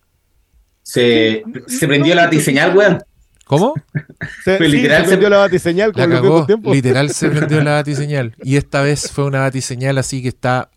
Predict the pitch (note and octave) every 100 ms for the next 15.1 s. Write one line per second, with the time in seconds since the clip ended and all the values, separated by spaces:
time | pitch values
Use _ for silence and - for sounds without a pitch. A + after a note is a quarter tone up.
0 | - G#2 B2 D3 D3+ C#3+ E3 - D#3+ D3+
1 | C#3+ E3+ F3 E3+ - - C3 B2 B2+ D3
2 | C#3 C#3+ C3 D#3 D#3 D#3 D#3+ D#3 D#3+ -
3 | E3+ F#3+ F3+ F3+ D#3+ - F#3 F#3+ - _
4 | _ _ _ B2+ A#2+ D#3 D#3 D3 D#3+ D#3
5 | D#3 - _ - - - - _ - A#2+
6 | B2 B2+ C3 B2+ B2+ B2 B2 A#2+ B2+ C3+
7 | - A2+ A2+ A#2+ A#2 G#2+ G2 A2 - -
8 | - D3+ _ _ _ _ - - D#3+ C#3
9 | C3+ C#3 C3 B2+ B2 A#2 G#2 G2+ - C3+
10 | - A#2+ F3+ F3 - - C#3 - A3 E4+
11 | E4 E4 C#4+ F3+ C4+ B3+ D4+ - D#4+ B3
12 | - F#3 - F#3 G#3 - _ _ _ _
13 | _ _ - C4+ B3+ C4 C4+ - D4+ C#4+
14 | D4 C4 G#3 C4 D4+ B3+ - A#3+ E3+ -
15 | -